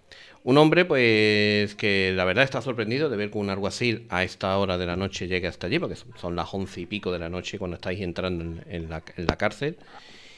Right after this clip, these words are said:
pero os recibe muy amablemente, porque claro, eh, aunque esto es una,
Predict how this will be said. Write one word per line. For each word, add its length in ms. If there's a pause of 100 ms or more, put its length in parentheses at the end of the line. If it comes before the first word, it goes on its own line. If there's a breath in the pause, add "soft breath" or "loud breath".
(320 loud breath)
pero 280
os 80
recibe 340
muy 160
amablemente, 540
porque 180
claro, 300
eh, 360
aunque 220
esto 160
es 160
una, 320